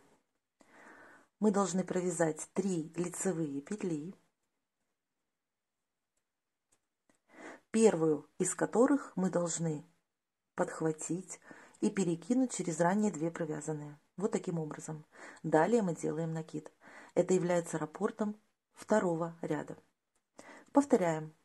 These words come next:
Три лицевые петли.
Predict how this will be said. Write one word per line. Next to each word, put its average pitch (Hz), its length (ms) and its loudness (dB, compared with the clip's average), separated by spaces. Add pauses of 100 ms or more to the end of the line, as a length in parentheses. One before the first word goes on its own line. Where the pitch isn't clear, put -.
(1080)
Три 180 420 -2 (880)
лицевые 170 720 -4
петли. 185 480 -10